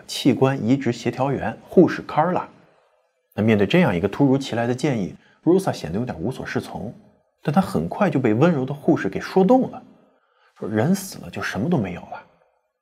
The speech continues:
你儿子这么痛苦的过了二十多年，也是解脱的时候了。如果捐献他的器官，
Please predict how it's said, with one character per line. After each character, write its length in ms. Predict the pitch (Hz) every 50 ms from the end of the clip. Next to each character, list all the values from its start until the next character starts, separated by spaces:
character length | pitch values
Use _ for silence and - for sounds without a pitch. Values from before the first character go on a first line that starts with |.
| _ _
你 100 | 104 90
儿 180 | 80 101 107
子 100 | 117 131 127 -
这 80 | -
么 80 | 170 143
痛 220 | 147 - - 147 123
苦 140 | - - -
的 80 | 90
过 160 | 92 123 113
了 60 | 107 -
二 180 | - 160 139
十 100 | - -
多 140 | - 131 131
年， 260 | 123 101 85 87 110 - - - _ _ _ _
也 100 | - 92
是 160 | - - - 160
解 180 | - 101 87
脱 240 | - - - 143 147
的 80 | 127 110
时 160 | - - -
候 220 | 90 101 95 87
了。 100 | - - - _ _ _ _ _ _ _ _ _ _ _
如 120 | - 170 196
果 120 | 160 135
捐 200 | 127 - 165 175
献 160 | 175 - 143
他 120 | 123 135 131
的 80 | 107
器 180 | 98 - - 131
官， 260 | - 135 135 139 143